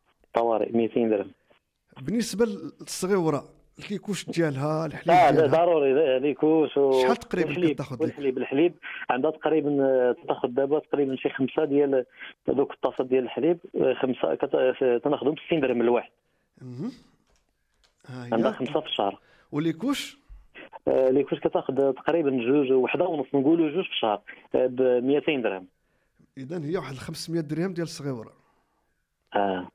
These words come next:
Speaker 2: ها هي خمسمية درهم. هادو مع مرور الوقت يبداو، يبداو، يبداو
Speaker 1: غادي
Speaker 2: ينقصوا.
Speaker 1: يتنقصوا. طيب،
Speaker 2: آه.
Speaker 1: آه.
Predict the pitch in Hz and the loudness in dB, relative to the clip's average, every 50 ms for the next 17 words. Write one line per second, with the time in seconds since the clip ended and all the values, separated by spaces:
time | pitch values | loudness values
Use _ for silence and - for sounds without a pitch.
0 | _ - 127 120 113 113 120 151 170 - - 123 - - - 127 123 117 - 117 | _ -14 -12 -12 -10 -10 -10 -10 -10 -10 -12 -18 -16 -14 -12 -12 -12 -12 -12 -16
1 | 110 110 117 131 185 247 247 _ _ _ _ _ _ _ _ _ _ _ _ _ | -14 -12 -10 -10 -10 -10 -12 _ _ _ _ _ _ _ _ _ _ _ _ _
2 | _ _ _ _ _ _ _ - 151 185 233 240 196 156 175 190 185 175 175 170 | _ _ _ _ _ _ _ -2 -2 -2 -2 -2 -4 -2 -4 -2 -2 -2 -2 -2
3 | 175 175 175 254 262 - 208 190 175 185 202 190 175 160 151 - 156 151 147 190 | -2 -4 -4 -6 -6 -6 -6 -4 0 0 0 0 0 -4 -4 -6 -6 -4 -4 -4
4 | 185 - 135 143 156 180 220 135 147 170 175 - 135 135 175 165 - - - 117 | -6 -6 -6 -6 -2 2 4 4 6 6 4 2 2 2 2 2 2 2 -2 -2
5 | - - - - 139 135 139 135 131 135 123 113 - - | -2 -2 0 2 2 4 4 4 4 2 2 0 -2 -6